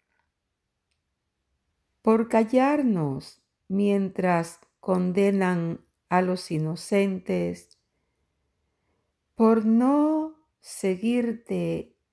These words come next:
en la persona de Jesús, cada vez que nos llama para hacer, acercarnos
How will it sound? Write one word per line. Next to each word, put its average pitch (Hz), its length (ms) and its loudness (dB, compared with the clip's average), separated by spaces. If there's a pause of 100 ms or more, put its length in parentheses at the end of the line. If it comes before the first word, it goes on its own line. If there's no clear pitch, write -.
(140)
en 180 180 2
la 165 140 0
persona 170 840 -2
de 160 160 0
Jesús, 160 880 -2 (1120)
cada 196 380 2
vez 226 560 0 (560)
que 185 160 -4
nos 165 320 -4
llama 175 960 -2 (580)
para 185 240 0
hacer, 190 640 -4
acercarnos 175 1160 -2